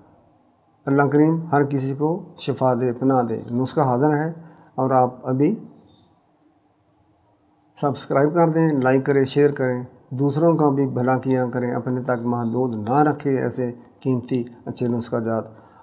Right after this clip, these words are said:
और फिर यह कि मेरे चैनल की कामयाबी आपकी इन काविशों से ही है,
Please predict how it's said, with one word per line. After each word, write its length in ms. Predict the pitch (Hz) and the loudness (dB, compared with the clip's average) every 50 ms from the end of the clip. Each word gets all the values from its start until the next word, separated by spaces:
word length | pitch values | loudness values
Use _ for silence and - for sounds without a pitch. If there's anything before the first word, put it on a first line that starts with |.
| - | 0
और 160 | 143 139 139 | 0 2 2
फिर 260 | 139 - 147 135 117 - - - - - - | 2 2 2 2 2 0 -6 -18 -18 -8 0
यह 180 | 143 151 165 | 4 4 4
कि 100 | 160 165 | 6 4
मेरे 260 | 160 143 147 143 147 143 | 4 4 6 6 6 4
चैनल 340 | 139 147 143 139 139 139 143 | 4 4 4 4 4 2 0
की 140 | 143 160 147 | 0 -2 0
कामयाबी 640 | 147 156 143 135 131 139 139 135 131 131 143 151 175 180 - - - - - _ _ _ - | 2 4 4 4 4 2 2 2 2 2 2 0 0 -2 -6 -16 -20 -20 -20 _ _ _ 2
आपकी 420 | 135 135 135 139 135 - - 151 143 | 6 8 8 8 6 4 0 2 4
इन 180 | 143 143 143 | 4 4 2
काविशों 440 | 143 - 135 127 123 120 - 135 131 | 2 2 2 2 2 0 -4 -6 -6
से 160 | 131 143 147 | -2 0 0
ही 80 | 139 135 | 2 2
है, 160 | 120 117 113 | 2 0 -2